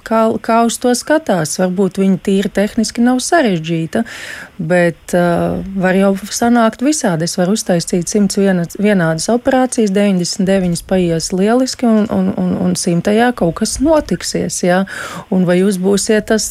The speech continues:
cilvēks tajā vienā procentā vai deviņdesmit deviņos, nevar garantēt. Es varu garantēt, ka es darīšu visu pēc labākās sirdsapziņas, bet,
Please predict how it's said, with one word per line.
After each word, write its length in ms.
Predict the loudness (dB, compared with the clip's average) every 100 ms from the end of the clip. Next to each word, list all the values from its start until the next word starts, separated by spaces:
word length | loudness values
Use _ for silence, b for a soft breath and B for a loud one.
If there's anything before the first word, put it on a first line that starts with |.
| 0
cilvēks 500 | 2 4 2 -2 -2
tajā 200 | 0 2
vienā 300 | 2 2 2
procentā 580 | 0 -2 0 -2 0 0
vai 120 | 2
deviņdesmit 520 | 2 2 0 0 -2 0
deviņos, 400 | 2 2 0 -2
nevar 300 | 0 0 0
garantēt. 640 | 0 0 0 -2 -6 -6
Es 140 | -8 -4
varu 180 | -4 0
garantēt, 520 | 0 0 0 -2 -2
ka 120 | -2
es 100 | -2
darīšu 460 | -2 0 -2 -2 -2
visu 180 | -4 -4
pēc 200 | -4 -2
labākās 540 | -2 0 -2 -2 -6
sirdsapziņas, 640 | -8 -8 -4 0 2 0 2
bet, 280 | 0 0